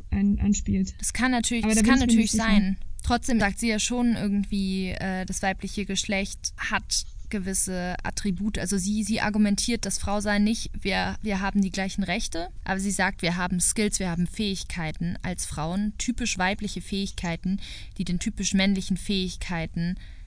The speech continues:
Speaker 2: gegenüberstehen und die genauso gut sind. Das ist ein Differenzfeminismus zu sagen, es gibt typisch Weibliches und typisch Männliches,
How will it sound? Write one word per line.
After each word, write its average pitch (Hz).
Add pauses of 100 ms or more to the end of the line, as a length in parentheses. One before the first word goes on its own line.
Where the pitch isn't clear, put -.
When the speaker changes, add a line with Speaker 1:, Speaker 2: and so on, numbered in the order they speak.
(120)
Speaker 2:
gegenüberstehen 175
und 180
die 175
genauso 180
gut 208
sind. -
Das 170
ist -
ein 175 (240)
Differenzfeminismus 175
zu -
sagen, 160
es -
gibt -
typisch -
Weibliches 240
und 233
typisch 226
Männliches, 220